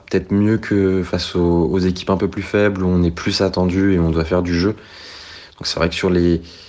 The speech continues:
sur, euh, voilà, sur, sur les derniers matchs, on a vu qu'on était capable de faire, euh, de faire des, des, des bons coups. Donc, euh, voilà, une, une victoire forcément serait, euh, ça ferait du bien, euh, pour, euh, voilà, pour un, d'un point, d'un point de vue comptable.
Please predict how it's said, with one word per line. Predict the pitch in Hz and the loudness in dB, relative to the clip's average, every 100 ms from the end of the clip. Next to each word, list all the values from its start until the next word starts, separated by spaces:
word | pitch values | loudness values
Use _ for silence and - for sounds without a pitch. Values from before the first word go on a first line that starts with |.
| - - _ | -20 -20 _
sur, | - - 82 | -8 -4 -4
euh, | 80 78 | -4 -6
voilà, | 80 85 | -4 -6
sur, | 85 - 80 78 80 | -4 -4 -2 -2 -4
sur | - | -2
les | 92 | 0
derniers | 90 95 95 | 2 2 2
matchs, | 95 101 101 - | 2 2 2 2
on | 90 | 2
a | |
vu | 82 92 | 2 0
qu'on | 104 | 0
était | 87 90 | 0 0
capable | 90 87 90 | -2 -2 -2
de | 92 | -2
faire, | 87 95 87 | -4 -2 0
euh, | 82 80 - - - - | 0 -2 -10 -18 -8 -4
de | |
faire | 92 104 98 | -2 0 2
des, | 98 | 2
des, | 90 95 90 87 | 2 2 2 0
des | 85 | 0
bons | 101 110 110 | 0 0 -2
coups. | - 151 - - - - - _ 87 | -2 -4 -8 -20 -20 -20 -20 _ -2
Donc, | 87 82 - | 0 0 0
euh, | 85 85 85 | 2 4 2
voilà, | 80 80 87 | 2 0 0
une, | 80 78 76 80 | 0 0 0 0
une | 85 | 0
victoire | 85 85 104 | 0 -2 -4
forcément | 85 90 - 90 95 95 | -2 -4 0 0 2 2
serait, | - - 82 | 0 0 0
euh, | 78 80 78 - - - - | 0 -2 -4 -12 -20 -20 -14
ça | - 78 | -10 -8
ferait | - 90 | -4 -2
du | 85 87 | -2 0
bien, | 92 92 92 | 2 2 2
euh, | 80 | 0
pour, | - - 82 | -4 -4 -2
euh, | 78 78 78 78 | 0 -2 -2 -4
voilà, | 78 85 | -4 -6
pour | - - - | -8 -12 -10
un, | |
d'un | 73 76 | -4 -2
point, | 82 87 87 | 0 2 2
d'un | 80 - | 2 0
point | 98 | 0
de | 98 | 0
vue | 101 | 0
comptable. | 104 98 117 110 | 0 0 0 -2